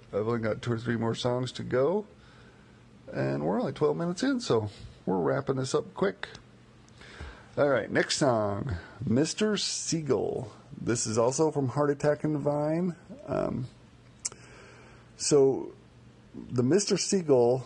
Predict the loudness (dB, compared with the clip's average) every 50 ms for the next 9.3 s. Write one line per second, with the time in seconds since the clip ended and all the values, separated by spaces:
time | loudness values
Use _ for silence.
0 | -4 -2 0 0 2 2 2 2 2 2 2 2 0 0 2 2 4 4 4 4
1 | 0 -2 0 0 2 2 2 2 0 -2 -2 -4 -4 -6 -8 -10 -20 -20 -20 -20
2 | -20 -20 -20 -20 -20 -14 -10 -8 -6 -6 -2 0 2 4 6 6 6 4 4 2
3 | 0 0 0 -2 -6 -18 -20 -20 -20 -18 -16 -16 -16 -16 -20 -10 -4 0 2 4
4 | 4 4 4 2 0 -2 2 2 4 2 2 2 -2 0 0 2 2 2 2 2
5 | 0 -2 -6 -12 -16 -20 -20 -20 -20 -20 -6 0 2 2 2 2 2 0 0 2
6 | 0 0 0 0 0 0 2 2 2 2 2 0 -2 -4 -6 -8 -12 -16 -18 -18
7 | -18 -18 -18 -18 -20 -20 -20 -20 -14 -10 -6 -4 -4 -4 -4 -4 -6 -10 -14 -20
8 | -20 -20 -20 -20 -20 -20 -18 -8 -6 -4 -4 0 2 2 2 2 2 0 0 2
9 | 2 2 2 0 -2